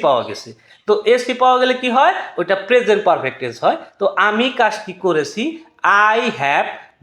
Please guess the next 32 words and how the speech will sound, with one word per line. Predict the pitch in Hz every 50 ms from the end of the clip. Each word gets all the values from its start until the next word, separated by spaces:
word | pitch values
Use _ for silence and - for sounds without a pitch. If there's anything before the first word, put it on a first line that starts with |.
| 120 - 143
done | 135 135 143 151 151 143 127
the | 175 180 170 156 151 151
work, | 156 156 147 123 110 98 95 - - - - - _ _ - 156 180 185 190 196
I | 208 202 156 165
have | 190 247 330 - 151 139 139
done | 127 123 113 110 120
the | 110 101 101
work। | 107 - - - _ - 180 208
এবার | 214 247 247 247 247 208 190
যদি | 226 214 220 226 - - 214 226 247
এবো | 262 254 247 269 277 269 277
পাওয়া | 233 190 156 135 120 107 107
যায়, | 113 120 175 - - - - - _
তাহলে | - 185 202 220 - - - 202
ওইটা | 208 208 208 220 202 185
হচ্ছে | 196 190 - 208 208
কি? | - 220 220 -
ফিউচার | - 180 196 202 202 196 - 208 190 180 165 - 165
পারফেক্ট | 147 131 120 - - 117 98 _ _ -
টেন্স। | 107 92 92 - - - _ _ _ _ _ _ _ 156
ওইটা | 165 165 185 185
হচ্ছে | 196 196 233 226 -
কি? | 294 320 320 -
ফিউচার | 185 175 160 165 165 151 - -
পারফেক্ট | 143 139 - 143 131 - -
টেন্স, | 196 254 254 - 147 131
যার | 165 185 208 233 226 233
গঠন | 233 226 240 220 214 208
হচ্ছে | 233 226 - 262 254 - -
সাবজেক্ট | 185 170 - 143 - 196 190 196 196 -
প্লাস | 226 247 320 349 339 - - - - - - _ 196 208
will | 233 233 254 285